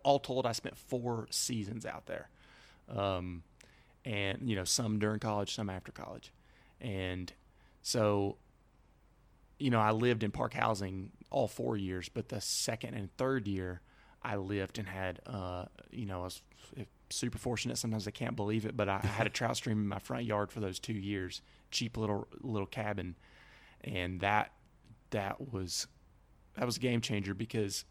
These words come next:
Speaker 1: up until that point, anytime I got to go trout fishing, I felt like it was, you know, I dreamed about it all the time. And then it was a privilege when I got to go to a trout stream. And then you kinda start feeling rushed and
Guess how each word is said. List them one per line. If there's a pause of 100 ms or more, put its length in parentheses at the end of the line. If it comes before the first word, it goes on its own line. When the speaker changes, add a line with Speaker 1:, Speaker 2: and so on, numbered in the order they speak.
(280)
Speaker 1:
up
until
that
point, (640)
anytime
I
got
to
go
trout
fishing,
I
felt (420)
like
it
was, (140)
you
know,
I
dreamed
about
it
all
the
time.
And
then
it
was
a
privilege
when
I
got
to
go
to
a
trout
stream. (880)
And
then
you
kinda
start
feeling
rushed
and